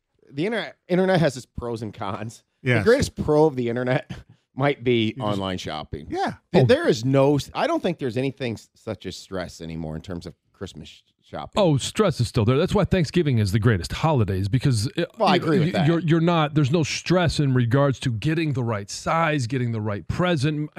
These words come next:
Speaker 3: 'cause, 'cause
Speaker 2: Right.
Speaker 3: and that's pressure that you put on yourself. Your loved ones are generally happy with whatever they get, and, but you wanna make sure you get the right one, the right thing, and that's the pressure you put on yourself.
Speaker 2: Yeah, even, like, when you go get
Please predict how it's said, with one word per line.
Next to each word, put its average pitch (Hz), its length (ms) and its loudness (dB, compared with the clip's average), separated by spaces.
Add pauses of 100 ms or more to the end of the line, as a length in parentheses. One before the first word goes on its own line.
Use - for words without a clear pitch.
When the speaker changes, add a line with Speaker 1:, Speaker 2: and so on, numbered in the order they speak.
Speaker 3:
'cause, 180 280 -2
'cause 208 220 0 (220)
Speaker 2:
Right. 139 280 0
Speaker 3:
and 214 160 0
that's 262 160 -2
pressure 185 340 0
that 147 100 0
you 139 100 0
put 156 160 2
on 123 120 4
yourself. 110 360 0
Your 180 100 4
loved 214 200 4
ones 151 200 2
are 139 160 2
generally 139 540 2
happy 113 340 2
with 101 220 2
whatever 98 280 2
they 92 160 -8
get, 135 360 0 (400)
and, 151 580 2
but 175 260 2
you 175 120 2
wanna 185 220 2
make 170 180 0
sure 175 140 0
you 143 120 0
get 139 180 0
the 131 100 0
right 131 280 2 (160)
one, 123 600 2
the 117 80 2
right 120 260 0 (320)
thing, 131 520 2
and 131 200 0
that's 147 200 -2
the - 80 -4
pressure 151 340 -2
you 123 120 0
put 139 200 -2
on 117 160 4
yourself. 123 580 -4
Speaker 2:
Yeah, 202 320 -2
even, 220 320 -4
like, 175 180 0
when 151 120 -2
you 147 100 -2
go 143 160 0
get 127 240 -2